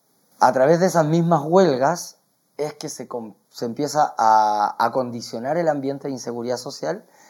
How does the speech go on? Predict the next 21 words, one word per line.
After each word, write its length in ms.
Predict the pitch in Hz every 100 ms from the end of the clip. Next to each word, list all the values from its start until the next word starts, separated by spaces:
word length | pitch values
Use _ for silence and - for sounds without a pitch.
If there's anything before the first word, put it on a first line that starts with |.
| -
y 120 | 127
de 120 | 131
estigmatización 1160 | 170 - 190 175 160 151 123 - 156 175 247 - _ _ _
de 380 | 135 156 180 -
las 420 | 120 139 151 165 -
y 80 | 139
los 340 | 147 156 - _
presos, 580 | 131 120 - - - - _ _ _
en 120 | 110
este 180 | 101 101
caso. 380 | 95 - - - _ _ _ _ _ _
O 80 | -
sea, 220 | - 113
se 120 | 107 139
acompaña 760 | 123 127 113 185 170 110 101 -
el 140 | 113
robustecimiento 1200 | 120 123 123 135 123 127 147 196 196 185 202 233 -
de 140 | 131
la 480 | 123 117 113 110 _
democracia 760 | 131 120 120 117 175 196 - 180
neoliberal 760 | 165 156 147 143 147 208 294